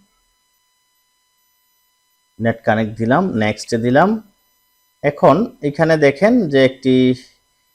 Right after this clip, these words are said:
আইডি চাচ্ছে ফোন অ্যাক্টিভেশন। তো এই লকটি খোলার জন্য আমরা এই মহ-, এখন চেষ্টা করব এবং,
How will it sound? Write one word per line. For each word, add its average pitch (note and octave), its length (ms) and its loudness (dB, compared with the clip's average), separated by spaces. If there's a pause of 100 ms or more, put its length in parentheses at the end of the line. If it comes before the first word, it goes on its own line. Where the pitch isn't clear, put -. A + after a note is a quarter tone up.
(260)
আইডি A2 220 2
চাচ্ছে - 420 -4 (760)
ফোন A2+ 140 0
অ্যাক্টিভেশন। A2 720 -4 (380)
তো A2+ 400 4 (240)
এই E3 500 2
লকটি C#3 360 2
খোলার B2 360 4
জন্য C#3 220 2
আমরা A2 240 4
এই G2+ 80 4
মহ-, G2 220 -4
এখন G#2 320 -6
চেষ্টা - 340 -6
করব G#2+ 280 -2
এবং, G#2 400 0